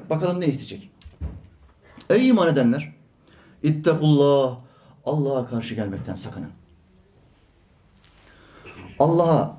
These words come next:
saygısızlık yapmaktan sakının. İnsanlara saygısızlık yapıyorsunuz. Hayvanlara saygısızlık yapıyorsunuz.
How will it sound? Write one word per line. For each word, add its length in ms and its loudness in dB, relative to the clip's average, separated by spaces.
saygısızlık 640 0
yapmaktan 420 -2
sakının. 360 -8
İnsanlara 460 2
saygısızlık 540 0
yapıyorsunuz. 640 -8
Hayvanlara 460 2
saygısızlık 540 -6
yapıyorsunuz. 580 -8